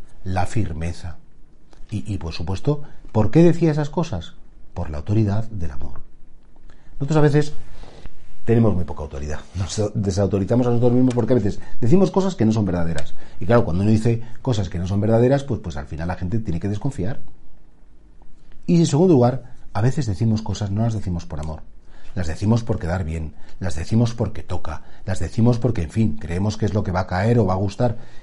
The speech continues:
Y tú plantéate, sobre todo, a las personas que de algún modo pueden aprender algo de ti, o que dependen un poco de ti.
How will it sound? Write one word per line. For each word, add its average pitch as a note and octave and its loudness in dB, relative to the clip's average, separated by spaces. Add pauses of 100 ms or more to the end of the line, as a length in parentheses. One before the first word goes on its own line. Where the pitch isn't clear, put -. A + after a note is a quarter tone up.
Y A2+ -4
tú F#3+ 0
plantéate, E3+ 0 (300)
sobre G2+ 2
todo, D3+ 2 (720)
a G2 0
las F2+ -2
personas C#3 -2 (160)
que F2+ -4
de F2 -4
algún G#2+ 0
modo C3 2
pueden D#3 2
aprender E2+ -4
algo E2 -6
de D2+ -8
ti, D#2+ -10 (360)
o - -2
que F2+ 0
dependen F#2 4
un C3+ 2
poco A#2 0
de B2 2
ti. F#3 -6